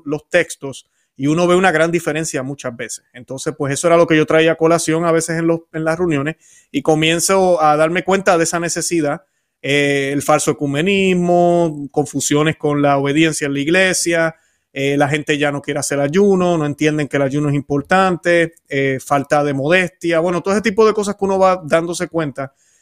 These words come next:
Y, pues, comienzo el canal. Eh, ya cuando sucede la crisis de la Pachamama, <laughs> en el dos mil diecinueve, que no sé si todo el mundo sabrá, no voy a entrar en la historia ahora, pero, pues,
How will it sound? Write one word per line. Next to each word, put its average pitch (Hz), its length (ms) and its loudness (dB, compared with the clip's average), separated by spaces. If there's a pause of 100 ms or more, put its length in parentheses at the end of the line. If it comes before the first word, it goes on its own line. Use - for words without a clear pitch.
(180)
Y, 170 160 2
pues, 214 160 2
comienzo 190 340 2
el 202 80 2
canal. 143 320 0 (240)
Eh, 143 400 -4
ya 160 160 2
cuando 196 240 -2
sucede 175 400 -2
la 185 160 4
crisis 180 560 -4
de 160 480 2 (140)
la 143 180 -4
Pachamama, 160 680 0
<laughs> - 40 -20
en 170 140 0
el 160 100 -4
dos - 100 -2
mil 143 160 0
diecinueve, 170 600 2 (500)
que 143 200 -2
no 147 140 -2
sé 160 160 0
si 156 140 -2
todo 170 180 4
el 202 40 2
mundo 208 200 2
sabrá, 208 300 2
no 170 100 -4
voy 160 140 0
a - 20 0
entrar 180 240 2
en 185 60 2
la 175 60 2
historia 175 360 2
ahora, 175 360 0
pero, 151 320 -2
pues, 151 280 -2